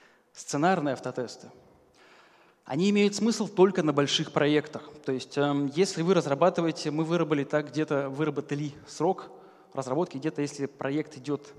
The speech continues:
разрабатывается три и больше месяцев, имеет смысл внедрять автоматизацию тестирования. Ну, преимущество, э, вообще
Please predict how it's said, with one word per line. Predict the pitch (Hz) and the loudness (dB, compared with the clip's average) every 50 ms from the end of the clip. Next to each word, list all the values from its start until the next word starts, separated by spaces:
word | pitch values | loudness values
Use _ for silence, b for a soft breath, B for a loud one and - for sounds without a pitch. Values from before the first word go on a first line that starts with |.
| - b b b b b b b b b b b b b b b - | -20 b b b b b b b b b b b b b b b -12
разрабатывается | - 120 120 120 123 139 135 - 135 131 - - 123 - - - - | -12 -10 -8 -8 -6 -6 -4 -4 -4 -6 -6 -8 -12 -14 -16 -16 -10
три | - 147 170 180 165 131 - - - | -4 -2 -2 -2 -2 -4 -6 -12 -12
и | - - | -10 -8
больше | 139 131 151 151 139 - - - 123 117 104 - - | -2 0 2 2 2 0 -2 -6 -6 -8 -10 -12 -8
месяцев, | - 143 208 233 - - - - 113 - - - - b b b b b b | -4 -4 -2 -2 -4 -8 -12 -12 -14 -14 -16 -20 -20 b b b b b b
имеет | - 135 147 151 175 214 220 214 | -8 -2 0 2 2 2 0 -2
смысл | - - 156 143 - 175 170 | -4 -4 -4 -2 -2 -4 -6
внедрять | 156 170 143 139 127 123 127 - - - - - - - | -6 -4 -4 -2 0 -2 -2 -4 -10 -18 -20 -20 -20 -20
автоматизацию | - - - 143 131 123 131 127 123 120 - 127 123 | -16 -10 -8 -8 -8 -6 -4 -4 -4 -4 -4 -8 -10
тестирования. | - 123 - - 135 120 110 107 113 104 - - - - _ _ _ _ _ _ _ _ B B B B B B B B B B B B B B B B B B B B B B B B _ _ - | -10 -12 -12 -10 -10 -10 -8 -10 -12 -14 -18 -20 -20 -20 _ _ _ _ _ _ _ _ B B B B B B B B B B B B B B B B B B B B B B B B _ _ -10
Ну, | - 180 233 220 - - - - - - | -4 -4 -4 -4 -6 -12 -20 -18 -8 -4
преимущество, | 160 165 185 214 233 - - 147 - - 151 147 139 135 | 0 0 2 2 2 2 0 -2 -2 2 2 4 4 4
э, | - - 147 | 2 0 0
вообще | 143 147 147 - - 156 | 0 0 0 0 0 -2